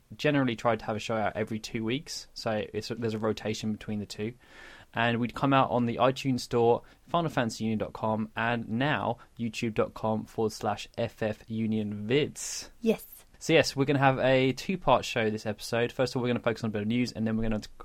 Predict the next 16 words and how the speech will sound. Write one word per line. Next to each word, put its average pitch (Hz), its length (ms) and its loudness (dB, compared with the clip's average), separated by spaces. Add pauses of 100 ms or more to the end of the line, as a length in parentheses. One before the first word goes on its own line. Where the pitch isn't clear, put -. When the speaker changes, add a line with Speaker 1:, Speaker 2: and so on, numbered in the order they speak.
(140)
Speaker 1:
go 117 60 0
on 110 80 0
to - 80 -8
questions. 127 440 2
But - 160 -16
before - 300 -2
we 151 100 -2
get 131 220 2
onto 139 260 2
that, 104 240 -2 (400)
we 123 60 -4
do 160 160 -4
have 147 280 2
a 139 60 -8
few 143 320 -6
announcements. 135 880 0